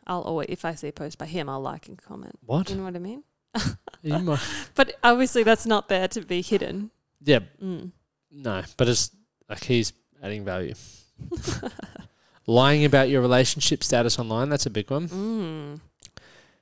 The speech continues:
Speaker 2: Um, giving your phone nu-, oh, this is interesting.
Speaker 1: Telling someone you're single when you aren't.
Speaker 2: Mm-hmm.
Speaker 1: Sending someone photos of yourself. Um,
Speaker 2: What about this one?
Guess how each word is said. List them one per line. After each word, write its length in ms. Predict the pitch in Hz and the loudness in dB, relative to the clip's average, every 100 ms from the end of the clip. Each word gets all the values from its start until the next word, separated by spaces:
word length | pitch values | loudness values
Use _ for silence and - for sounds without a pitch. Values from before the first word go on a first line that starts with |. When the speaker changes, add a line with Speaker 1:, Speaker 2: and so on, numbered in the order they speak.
| _ _ 113 | _ _ -10
Speaker 2:
Um, 840 | 110 120 117 113 110 110 104 104 104 - _ 156 - | -4 -2 0 0 -2 -2 -4 -8 -12 -16 _ -10 2
giving 300 | 131 131 127 | 4 4 4
your 160 | 123 | 4
phone 340 | - - 117 120 | 2 0 0 2
nu-, 80 | 127 156 | 2 0
oh, 40 | 151 | 0
this 240 | 151 - | -2 -2
is 100 | 127 | -2
interesting. 260 | 101 98 - | -4 -4 -2
Speaker 1:
Telling 200 | 208 208 | 0 -2
someone 280 | 202 190 175 | -2 -4 -6
you're 80 | 175 | -6
single 240 | - 190 | -6 -6
when 100 | 165 | -8
you 80 | 160 | -8
aren't. 460 | - 220 226 226 214 | -6 -4 -2 -4 -6
Speaker 2:
Mm-hmm. 380 | - - - 107 | -14 -20 -14 -6
Speaker 1:
Sending 380 | 143 226 220 220 | -2 0 0 -2
someone 280 | 208 196 | -2 -4
photos 400 | 190 180 214 262 | -4 -2 0 -2
of 100 | 262 | -4
yourself. 560 | 285 - 277 330 - - _ _ _ _ _ _ _ _ _ _ _ _ _ 208 | -6 -6 -6 -8 -10 -18 _ _ _ _ _ _ _ _ _ _ _ _ _ -8
Um, 640 | 190 185 180 175 175 185 | -6 -4 -4 -6 -6 2
Speaker 2:
What 120 | 131 | 4
about 320 | 131 117 101 | 6 4 4
this 280 | 120 135 - | 4 4 4
one? 240 | 107 87 | -2 -4